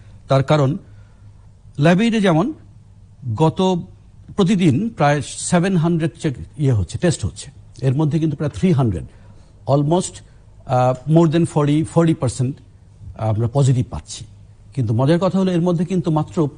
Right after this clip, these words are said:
পাঁচ থেকে ছয় জন admission লাগে। তার মানে কি, বাকি প্রায় নাইনটি সিক্স সেভেন পার্সেন্টে কিন্তু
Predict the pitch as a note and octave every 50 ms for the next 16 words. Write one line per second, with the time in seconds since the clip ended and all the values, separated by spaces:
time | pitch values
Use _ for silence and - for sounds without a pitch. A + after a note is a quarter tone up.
0 | - - - - D3 C#3+ - - E3+ D#3 D3 - - - D3 D3+ C#3+ E3+ E3+ C3
1 | A2+ G#2 G#2 A2+ - A#2 G#2 E2 D#2 D2 D2 - D#2+ - - - - - - -
2 | - - - - D3+ D3+ F3 F3 C#3+ D3 A#2+ G2+ A#2 C3+ C3+ - F#3+ F#3+ F#3 F#3+
3 | F#3 - - - - - - - - - - - - D#3 D#3 D3 D#3+ E3 E3 E3
4 | - F3 E3+ - - - G#3+ - - - - F#3 F#3 G3 F3+ - F#3 - - F#3+
5 | F#3 F3 E3+ F#3+ F3+ C#3+ D#3 E3+ -